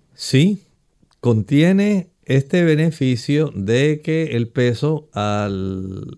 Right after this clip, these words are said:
se puede controlar muy bien por la cantidad de fibra.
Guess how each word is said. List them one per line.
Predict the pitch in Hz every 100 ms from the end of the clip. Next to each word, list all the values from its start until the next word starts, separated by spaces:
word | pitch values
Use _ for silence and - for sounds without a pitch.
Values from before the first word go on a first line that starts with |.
| _
se | - 95
puede | 98 110 120
controlar | 127 127 127 127
muy | 113 120 147
bien | 135 113 117 113
por | 117 107
la | 104
cantidad | 98 95 101 104
de | 113 120
fibra. | - 107 101 135